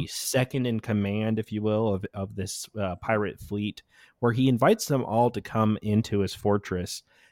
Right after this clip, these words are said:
And then he does this whole, um,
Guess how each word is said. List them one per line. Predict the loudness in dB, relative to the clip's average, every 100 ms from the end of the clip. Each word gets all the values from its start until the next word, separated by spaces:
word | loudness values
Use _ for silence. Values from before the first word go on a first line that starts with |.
| _
And | -2 0
then | 0
he | -2 -8 -8
does | -2 0 0 0
this | 0 0
whole, | -2 2 6 8 8 4 -2 _ _ _ _ _ _ _ _ _ _ _ _ _
um, | -4 -2 -2 -4 -6 -10 -16